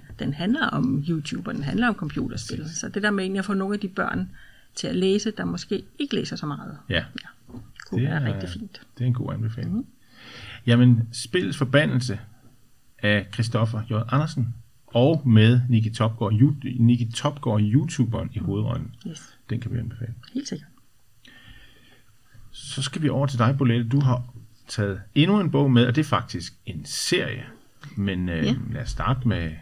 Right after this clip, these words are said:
Speaker 2: at høre, hvad det er for en serie.
Speaker 3: Øh, ja, det er første del i den serie, der hedder Den Store Djævlekrig, og bogen hedder Djævelens Lærling og er skrevet af Kenneth Bøgh Andersen. Det er en, sådan en fantasy-roman for sådan børn fra en til elleve år,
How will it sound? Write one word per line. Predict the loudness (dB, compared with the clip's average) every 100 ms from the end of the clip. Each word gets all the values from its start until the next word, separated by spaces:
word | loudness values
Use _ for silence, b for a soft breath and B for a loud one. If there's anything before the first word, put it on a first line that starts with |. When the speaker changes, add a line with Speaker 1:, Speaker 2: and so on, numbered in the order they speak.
| -18 -20 -20 _ _ -14
Speaker 2:
at | -6
høre, | -6
hvad | -6 -8
det | -6
er | -2 -2
for | 0
en | -4
serie. | -6 -10 -14 -18 -14 -4
Speaker 3:
Øh, | 0 0 0 0 0 0 -2
ja, | 0
det | 2
er | 2
første | 4 4 4
del | 4 4 6
i |
den | 4 2 -2
serie, | 0 2 4
der | 4
hedder | 6 4
Den | 2
Store | 2 4 6 6 6 6
Djævlekrig, | 8 6 6 2 2 2
og | 2 0 -4 -2
bogen | 2 6
hedder | 6 4 6
Djævelens | 8 8 8 6
Lærling | 4 6 4
og | 4
er | 0
skrevet | 0 2 4
af | 2 2
Kenneth | 4 4
Bøgh | 2 0
Andersen. | 4 2 2 0 0 B B B B B B B 0
Det | 4
er |
en, | 4 4
sådan | 4 2
en |
fantasy-roman | 6 6 6 6 6 6 6 4 0
for | 0 0
sådan | 2 4 4 2
børn | 0 0
fra | 0 0
en | 2 0
til | -2 2
elleve | 4 6
år, | 4 0